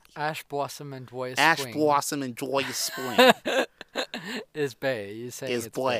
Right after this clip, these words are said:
Speaker 1: Bay.
Speaker 2: yeah.
Speaker 1: Is, is that
Speaker 2: Yes,
Speaker 1: Bay?
Speaker 2: Bay.
Speaker 1: But is Book of Moon not Bay?
Speaker 2: Book of Moon is Bay, but how many people are playing Book of Moon?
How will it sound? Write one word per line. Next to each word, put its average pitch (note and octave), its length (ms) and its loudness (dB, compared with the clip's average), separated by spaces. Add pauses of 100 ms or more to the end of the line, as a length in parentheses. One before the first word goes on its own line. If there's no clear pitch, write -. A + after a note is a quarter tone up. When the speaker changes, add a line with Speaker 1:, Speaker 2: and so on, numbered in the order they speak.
(140)
Speaker 1:
Bay. A2 80 -18
Speaker 2:
yeah. A#2 560 -6
Speaker 1:
Is, C#3+ 220 -2
is C#3+ 160 -6
that C#3 180 -4
Speaker 2:
Yes, A2 320 0
Speaker 1:
Bay? G2+ 60 -12
Speaker 2:
Bay. A2+ 440 -2 (760)
Speaker 1:
But - 640 2 (1120)
is C#3+ 200 -8
Book C#3 260 -8
of D#3 120 -8
Moon C3 200 -10
not A2+ 220 -14
Bay? G2+ 260 -16 (680)
Speaker 2:
Book C4 240 6
of A#3 160 2
Moon G#3 340 -2
is B3 260 0
Bay, A#2 220 2
but B2+ 180 0
how G3+ 120 4
many F#3+ 180 -2
people E3+ 280 -6
are C3+ 40 0
playing D3+ 240 -6
Book C#3+ 160 -10
of - 120 -12
Moon? D3 120 -12